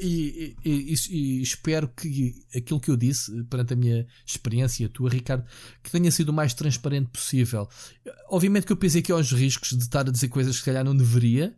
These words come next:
eh, uma, de uma, por uma questão de cordialidade com, com outros colegas ou, ou com a própria indústria. Mas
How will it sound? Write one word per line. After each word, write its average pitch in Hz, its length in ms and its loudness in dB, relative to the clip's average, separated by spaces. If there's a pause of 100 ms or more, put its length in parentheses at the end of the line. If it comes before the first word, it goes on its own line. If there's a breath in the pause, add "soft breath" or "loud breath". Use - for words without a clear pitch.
eh, 120 360 0
uma, 120 260 2
de 120 160 -4
uma, 123 340 0 (140)
por 127 100 -2
uma 127 160 2
questão - 140 -4 (300)
de 117 340 0 (300 loud breath)
cordialidade 123 720 4
com, 120 260 -2
com 120 120 -6
outros - 160 -4
colegas 123 520 -2
ou, 117 80 0
ou 110 260 -4
com - 120 -6
a - 20 -2
própria 123 320 -2
indústria. 123 480 0 (720 loud breath)
Mas 156 420 4